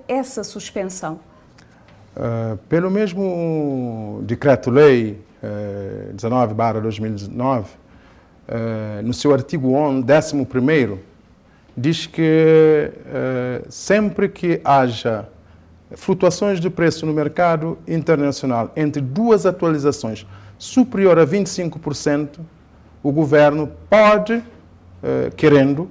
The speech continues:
Speaker 2: eh, suspender o mecanismo de fixação de preços. E no mês de, a, a flutuação durante o mês de março foi, em média, eh, no, em meados do mês de março,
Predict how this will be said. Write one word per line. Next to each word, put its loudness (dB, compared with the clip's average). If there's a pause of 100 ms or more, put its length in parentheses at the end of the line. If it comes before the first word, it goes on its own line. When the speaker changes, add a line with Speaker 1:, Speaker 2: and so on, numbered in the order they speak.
(680)
Speaker 2:
eh, 0 (220)
suspender 2
o -2
mecanismo -2
de 0
fixação -4
de 0
preços. -6 (540)
E 2
no 0
mês 0
de, 0 (120)
a, 0
a 2
flutuação 0
durante 0
o -2
mês 0
de -4
março -2 (360)
foi, 0
em 2
média, 0
eh, -6 (340)
no, -6
em 0
meados 2
do -4
mês 0
de -4
março, 0